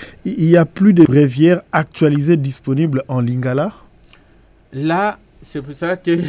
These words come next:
Speaker 2: <laughs> je me suis dit, je ne sais pas s'il y a encore, euh, ces bréviaires-là. S'il y en a encore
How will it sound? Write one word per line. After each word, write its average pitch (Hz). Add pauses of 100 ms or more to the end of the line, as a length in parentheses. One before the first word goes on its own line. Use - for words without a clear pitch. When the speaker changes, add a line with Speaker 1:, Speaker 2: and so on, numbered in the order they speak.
(340)
Speaker 2:
<laughs> -
je 123
me 143
suis 170
dit, 175
je 135
ne 151
sais 160
pas 160
s'il 160
y 143
a 139
encore, 143
euh, 139 (160)
ces 143
bréviaires-là. 120 (800)
S'il 175
y 156
en 135
a 135
encore 113